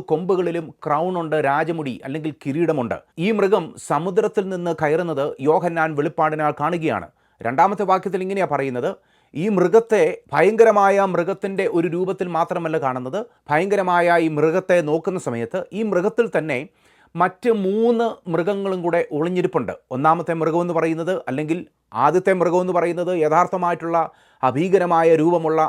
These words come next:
ആ വലിയ മൃഗം. രണ്ടാമത്തെ മൃഗമായ ആ മൃഗത്തിൽ വെളിപ്പെടുന്ന മൃഗമെന്ന് പറയുന്നത് പുള്ളിപ്പുലിക്ക് സദൃശവും അതിൻ്റെ കാല് കരടിയുടെ കാൽ പോലെയും വായ് സിംഹത്തിൻ്റെ വായ് പോലെയുമായിരുന്നു. അതിന് മഹാസർപ്പം തൻ്റെ ശക്തിയും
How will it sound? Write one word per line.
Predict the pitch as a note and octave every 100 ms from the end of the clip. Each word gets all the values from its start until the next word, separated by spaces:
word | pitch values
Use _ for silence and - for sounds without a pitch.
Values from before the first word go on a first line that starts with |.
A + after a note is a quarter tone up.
| -
ആ | C#3+
വലിയ | C#3 D3+ D3+
മൃഗം. | A#2+ C#3 G3+ _ _ _
രണ്ടാമത്തെ | C3 C#3+ G#3 G#3+ G#3+ G3+
മൃഗമായ | F#3 G3 F#3+ F3+ F3
ആ | F3
മൃഗത്തിൽ | E3+ F#3 - G3+ G3+ - C#3+
വെളിപ്പെടുന്ന | F3 F#3+ F#3+ F#3 F3+
മൃഗമെന്ന് | E3+ E3+ F#3 F3
പറയുന്നത് | E3 E3 E3+ E3+ -
പുള്ളിപ്പുലിക്ക് | F3+ A3+ B3 A3 G3 - - -
സദൃശവും | D#3 F3+ - B2 C#3 - _ _
അതിൻ്റെ | - D#3 G3+ G#3 F#3+ -
കാല് | F3 G3+ G#3+ G#3+ - _ F3+
കരടിയുടെ | D#3+ G3 G#3 G#3 G3 G3
കാൽ | E3+ G3 F3
പോലെയും | E3 A#2+ B2+ - _ _ B2
വായ് | D#3 F#3 G#3+ -
സിംഹത്തിൻ്റെ | F#3 G3+ A3+ G#3+ F#3+ D#3+
വായ് | F#3 F3+
പോലെയുമായിരുന്നു. | E3+ E3 D#3 D3+ D#3 A#2 -
അതിന് | C#3 E3 F3+ C#3
മഹാസർപ്പം | C#3 G3 A3+ A3 D#3 - B2 G#2+ _ _ -
തൻ്റെ | D#3 D#3+ D#3+
ശക്തിയും | E3+ - - G#3